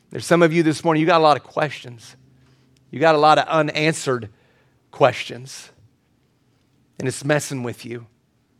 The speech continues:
Stay in the Word. Let God breathe on that. Some of you, you may have, you know, your, your life is chaotic. There's no order to it.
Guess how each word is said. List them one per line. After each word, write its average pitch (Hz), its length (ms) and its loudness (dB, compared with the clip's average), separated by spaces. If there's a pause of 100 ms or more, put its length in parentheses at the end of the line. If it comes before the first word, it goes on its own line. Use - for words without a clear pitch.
(300)
Stay - 280 -4
in 127 60 0
the 120 80 -6
Word. 131 320 2
Let 117 160 -8
God 120 220 -6
breathe 131 300 -2
on 113 160 -12
that. 110 240 -16 (380)
Some 147 220 0
of 156 100 0
you, 156 160 4
you 147 160 0
may 147 160 4
have, 143 380 -2 (400)
you 139 120 0
know, 143 280 2
your, 143 220 2
your 139 240 0
life 143 380 0
is 120 160 -12
chaotic. 139 800 -2
There's 117 160 -8
no 139 140 2
order 151 300 4
to 123 240 -6
it. 117 180 -14